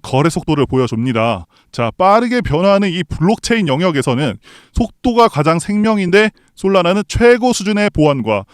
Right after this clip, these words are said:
속도까지 갖췄기 때문에 정말 어마어마한 기술력을,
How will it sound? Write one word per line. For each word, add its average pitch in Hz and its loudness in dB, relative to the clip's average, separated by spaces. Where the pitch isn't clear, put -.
속도까지 226 -2
갖췄기 156 -6
때문에 143 -2
정말 185 0
어마어마한 226 2
기술력을, 175 0